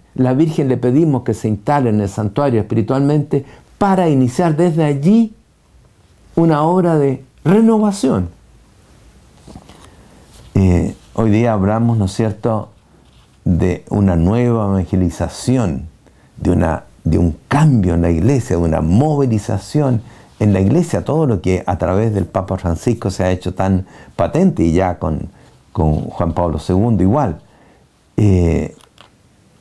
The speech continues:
eso es lo que quiso el Padre Quinte y así inició Schoenstatt. O sea, no para tener nosotros un rinconcito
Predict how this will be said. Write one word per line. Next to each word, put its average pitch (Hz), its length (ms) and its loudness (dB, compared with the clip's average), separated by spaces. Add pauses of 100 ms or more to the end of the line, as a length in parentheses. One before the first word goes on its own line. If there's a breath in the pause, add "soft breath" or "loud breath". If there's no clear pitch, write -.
(420)
eso 175 200 0
es 190 80 2
lo 143 100 0
que 107 220 0 (800)
quiso 160 260 2
el 101 80 -2
Padre 92 300 0
Quinte 113 480 0 (340)
y 139 80 4
así 196 380 2
inició 180 360 2
Schoenstatt. 139 460 -4 (2500)
O 110 60 -6
sea, 127 240 0
no 165 380 2
para 123 400 -2 (580)
tener 139 300 2
nosotros 156 720 -2 (500)
un 110 200 0
rinconcito 127 880 0